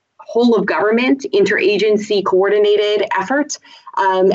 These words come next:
and that is not going to happen without clear leadership from the top. But we also need a real bipartisan approach to this in Congress. Um, I am deeply concerned by the partisan views that have come about on this issue.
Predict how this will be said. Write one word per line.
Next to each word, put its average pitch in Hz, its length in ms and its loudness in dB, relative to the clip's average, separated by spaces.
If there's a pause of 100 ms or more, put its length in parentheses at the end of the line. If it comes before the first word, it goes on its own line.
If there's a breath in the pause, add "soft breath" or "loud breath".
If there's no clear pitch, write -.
and 190 320 2
that 208 300 -2
is 208 200 0
not 190 260 0
going 180 280 2
to 190 60 2
happen 180 600 0
without 175 460 0
clear 180 280 2
leadership 170 420 0
from 160 140 -2
the 151 80 -2
top. - 380 -6 (320 soft breath)
But 208 160 2
we 247 160 2
also 311 380 0
need 254 420 2
a 208 220 0
real 233 400 -2
bipartisan 208 920 -2
approach 196 520 -2
to 214 100 0
this 214 260 -2
in 190 200 0
Congress. 208 680 -2 (340)
Um, 190 340 0
I - 140 -6
am 190 260 2
deeply 226 460 -2
concerned 196 840 0
by 180 240 -4
the 170 100 -4
partisan 185 540 2
views 185 420 2
that 175 120 -4
have 175 280 -4
come 175 200 0
about 170 360 -2
on - 140 0
this 170 160 0
issue. 175 500 2